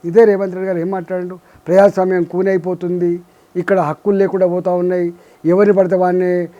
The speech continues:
కేసులు పెడుతున్నారు, అరెస్ట్ చేస్తున్నారు, హరాస్మెంట్ చేస్తున్నారు" అని చెప్పిన ఆయన ఇవాళ మరి మీరేం చేస్తున్నారు? ఇవాళ సేమ్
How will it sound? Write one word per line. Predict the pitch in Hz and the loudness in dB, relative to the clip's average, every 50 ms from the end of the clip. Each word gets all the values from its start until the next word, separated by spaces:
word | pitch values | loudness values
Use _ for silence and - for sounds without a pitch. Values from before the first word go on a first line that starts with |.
| - _ _ - | -20 _ _ 0
కేసులు | 190 202 175 214 | 2 2 2 2
పెడుతున్నారు, | 196 196 185 175 180 190 185 180 175 185 180 170 | 0 0 -2 -2 -2 -4 -4 -2 -2 -2 -2 0
అరెస్ట్ | 165 175 196 180 - 196 | 0 -2 -2 -2 -2 -4
చేస్తున్నారు, | 185 180 - 180 185 180 180 | -4 -4 -6 -6 -4 -2 -2
హరాస్మెంట్ | 165 156 160 185 208 185 160 208 214 202 185 | -2 0 2 2 0 0 0 -4 -4 -2 -4
చేస్తున్నారు" | 190 170 180 180 185 185 180 180 175 175 _ _ _ _ _ - | -4 -4 -6 -4 -4 -4 -4 -4 -8 -10 _ _ _ _ _ -10
అని | 180 170 | -8 -6
చెప్పిన | 139 165 156 185 190 175 | -6 -6 -4 -4 -4 -4
ఆయన | 160 151 127 120 139 139 117 110 147 202 _ _ _ _ _ _ _ _ _ _ _ - | -4 -6 -10 -14 -16 -16 -16 -16 -18 -20 _ _ _ _ _ _ _ _ _ _ _ -4
ఇవాళ | 202 220 226 226 226 214 | 0 0 2 2 2 0
మరి | 202 190 180 180 190 196 | -2 -2 -4 -2 -2 0
మీరేం | 180 185 208 220 226 226 220 | 0 0 0 0 0 -2 -2
చేస్తున్నారు? | 220 208 214 - 208 214 208 202 - _ _ _ _ _ _ _ _ _ _ _ _ _ _ _ _ - - _ _ _ 139 | -4 -6 -6 -10 -12 -12 -14 -16 -20 _ _ _ _ _ _ _ _ _ _ _ _ _ _ _ _ -20 -20 _ _ _ -4
ఇవాళ | 147 175 185 175 | -2 0 0 0
సేమ్ | - - 185 214 233 220 202 208 233 | 0 2 6 6 6 6 4 2 -2